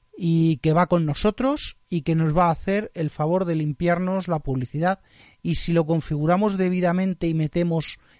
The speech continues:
eh, dentro de ese Pi-hole las listas de bloqueo de Microsoft, también evitarán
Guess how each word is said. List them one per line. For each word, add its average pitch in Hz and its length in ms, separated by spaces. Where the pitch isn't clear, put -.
eh, 165 440
dentro 165 300
de 165 60
ese 170 160
Pi-hole 165 540
las 123 240
listas 143 320
de 156 100
bloqueo 147 380
de 147 80
Microsoft, 160 540
también 170 360
evitarán 175 600